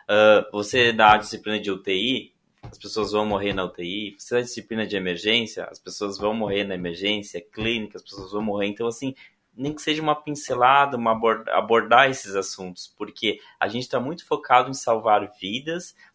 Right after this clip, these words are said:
né? O, o professor da U T I vai s-, mostrar as melhores tecnologias de reanimação e os novos atualizações e tudo, mas esquece,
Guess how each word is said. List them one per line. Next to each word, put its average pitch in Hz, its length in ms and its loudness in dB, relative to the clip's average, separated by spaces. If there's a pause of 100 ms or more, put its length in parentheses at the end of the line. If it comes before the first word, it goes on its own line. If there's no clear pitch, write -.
né? 107 180 -2
O, 95 300 -4
o 92 40 -10
professor 107 420 -4
da 107 100 2
U 104 80 0
T - 140 -4
I 104 220 -2
vai 104 220 4
s-, - 340 -8
mostrar 95 640 -2
as 98 140 -2
melhores 95 360 -2
tecnologias 95 680 -4
de 95 100 -10
reanimação 90 840 -4
e 98 40 -10
os 90 120 -16
novos 92 420 -2
atualizações 87 1000 -6
e 92 60 -14
tudo, 135 420 -14 (400)
mas 120 260 0
esquece, 123 1000 -2